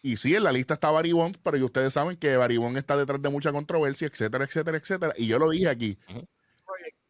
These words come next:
Speaker 3: Roger Clemens corre con la misma suerte que Barry
Speaker 1: No.
Speaker 3: Bonds. Sammy Sosa corre
Speaker 2: Exacto.
Speaker 3: con la misma suerte que
Speaker 1: Es lo
Speaker 3: ellos,
Speaker 1: que,
Speaker 3: tú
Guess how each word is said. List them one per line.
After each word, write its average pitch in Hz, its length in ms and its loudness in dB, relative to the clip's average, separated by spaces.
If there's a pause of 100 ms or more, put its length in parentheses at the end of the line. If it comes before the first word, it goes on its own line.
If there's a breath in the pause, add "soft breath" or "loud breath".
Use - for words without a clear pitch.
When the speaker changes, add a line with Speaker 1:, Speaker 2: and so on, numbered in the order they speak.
(300)
Speaker 3:
Roger 160 240 -10
Clemens 170 340 -12
corre 190 260 -8
con 185 140 -6
la 185 100 -8
misma 185 260 -12
suerte 180 300 -16
que 170 80 -14
Barry 165 220 -4
Speaker 1:
No. 175 80 2
Speaker 3:
Bonds. 214 280 -2 (100)
Sammy 151 320 -8
Sosa 175 240 -6
corre - 100 -6
Speaker 2:
Exacto. 202 200 -4
Speaker 3:
con 208 60 -4
la 185 100 -8
misma 185 300 -18
suerte 185 280 -18
que 156 240 -8
Speaker 1:
Es 160 60 2
lo 208 140 0
Speaker 3:
ellos, - 40 -4
Speaker 1:
que, 214 100 0
Speaker 3:
tú - 60 -6